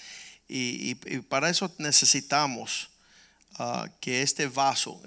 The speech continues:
que es el cuerpo, ¿no? Por ahí po-, podemos escuchar, muchas de nosotros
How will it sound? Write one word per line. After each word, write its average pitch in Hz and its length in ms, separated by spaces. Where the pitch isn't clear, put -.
que 117 100
es 120 120
el 147 200
cuerpo, 143 380
¿no? 127 240
Por 123 140
ahí 135 240
po-, 127 200
podemos 131 360
escuchar, 135 640
muchas 131 340
de 127 120
nosotros 131 840